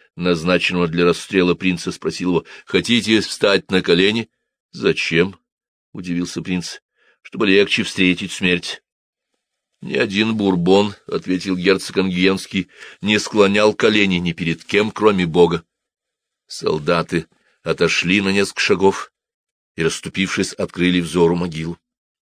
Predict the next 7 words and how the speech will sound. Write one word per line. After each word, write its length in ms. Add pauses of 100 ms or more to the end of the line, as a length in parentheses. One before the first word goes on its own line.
(1700)
В 60
этот 220
момент 300
маленькая 640
собачка, 720
сопровождавшая 840
герцога 600